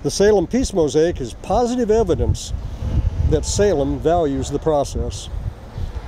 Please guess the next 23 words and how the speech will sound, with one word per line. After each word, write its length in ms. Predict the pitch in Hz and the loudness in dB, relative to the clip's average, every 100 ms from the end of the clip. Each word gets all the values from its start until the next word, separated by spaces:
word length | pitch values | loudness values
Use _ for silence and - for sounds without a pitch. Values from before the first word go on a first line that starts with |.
| - | -4
It's 140 | 147 - | -4 -4
the 80 | |
product 520 | 135 165 170 185 180 165 | 0 2 4 4 2 -2
of 80 | |
a 40 | 139 | -2
community 500 | - 143 208 208 190 | 0 2 2 2 0
exercise 760 | 190 - 196 - 147 120 113 131 | -2 -2 -2 0 0 0 -2 -2
in 280 | 113 107 - - | -4 -4 -6 -4
cooperation, 1000 | 143 135 135 117 120 196 - 220 202 - - - - - | 0 0 0 -4 -2 0 0 0 -2 -6 -10 -4 -4 -4
creativity, 840 | - 143 123 - 175 190 196 185 160 135 | -2 0 0 0 0 0 0 -2 -4 -4
and 140 | 135 | -2
determination. 880 | 123 - 165 151 139 131 - - - - - - - - - - - - - - - | -2 0 0 0 0 -2 -4 -4 -6 -4 -4 -4 -6 -6 -8 -14 -16 -10 -8 -6 -2
It 100 | 151 | -2
depicts 500 | 160 202 - - - - | 0 0 -2 -6 -10 -6
a 80 | 139 | -4
diverse 420 | 131 156 247 - | 0 2 2 0
community 480 | 214 214 196 117 107 | -2 0 0 0 -4
united 560 | 113 120 175 147 120 | -2 0 2 0 -2
along 540 | 123 131 160 170 170 156 - - - | 0 0 2 0 -2 -8 -10 -4 -2
a 80 | 120 | -2
river 380 | 131 160 165 | -2 0 -2
of 140 | 160 - | -4 -4
peace. 540 | 175 123 98 - - | -4 -4 -4 -6 -6